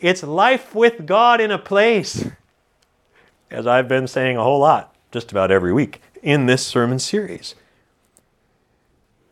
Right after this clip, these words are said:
It's what was ultimately in view from when he began talking about the great salvation in chapter two to the, the ultimate thing in view with the example of the wilderness generation in chapters three and four,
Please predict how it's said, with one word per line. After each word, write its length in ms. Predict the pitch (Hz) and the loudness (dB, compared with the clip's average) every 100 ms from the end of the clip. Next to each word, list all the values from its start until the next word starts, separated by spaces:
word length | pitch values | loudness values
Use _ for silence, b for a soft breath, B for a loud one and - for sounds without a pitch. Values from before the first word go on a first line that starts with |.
| - | -6
It's 260 | 156 170 147 | -2 -2 -2
what 300 | 151 190 160 | 0 0 2
was 200 | 180 185 - | -2 -2 -2
ultimately 640 | 196 247 - 359 180 170 | 2 2 0 -10 -6 -4
in 100 | 170 | -4
view 500 | 165 185 202 156 113 - _ _ _ _ _ _ _ _ _ | -4 -2 0 -2 -6 -12 _ _ _ _ _ _ _ _ _
from 320 | _ - 151 135 | _ 0 0 2
when 160 | 147 | 0
he 80 | 139 | -2
began 400 | 123 127 180 202 | -4 -2 -2 -2
talking 380 | 190 190 190 165 | 2 2 0 -4
about 240 | 156 170 | -2 -2
the 80 | 92 | -4
great 360 | 85 107 175 185 | -8 -2 -2 -2
salvation 600 | - 170 160 165 175 170 | 0 0 0 -4 -6 -10
in 140 | 98 | -10
chapter 340 | 92 139 139 123 | -6 -6 -6 -10
two 460 | - 139 139 139 b b b _ _ _ _ _ _ _ _ _ - | -2 0 0 -2 b b b _ _ _ _ _ _ _ _ _ -6
to 240 | - 117 | -2 0
the, 280 | 101 101 95 - | 0 -2 -2 -6
the 140 | 120 | -8
ultimate 480 | 135 190 - 170 160 | 0 0 0 -6 -4
thing 260 | - 170 151 | -2 -2 0
in 160 | 135 | -4
view 240 | 123 156 160 | 2 4 4
with 140 | 131 | 2
the 100 | 123 | 0
example 500 | 113 107 156 170 127 | -2 0 0 0 0
of 120 | 113 | 0
the 60 | 104 | -2
wilderness 500 | 107 180 214 196 185 | 0 2 2 -2 -6
generation 640 | - 185 175 175 180 190 | -4 -2 2 0 0 -6
in 100 | 135 | -6
chapters 460 | 110 156 151 127 - | -4 -2 -2 -6 -12
three 240 | - 143 | -8 -6
and 120 | 117 | -6
four, 520 | - - 220 233 214 | -8 -4 -4 -4 -10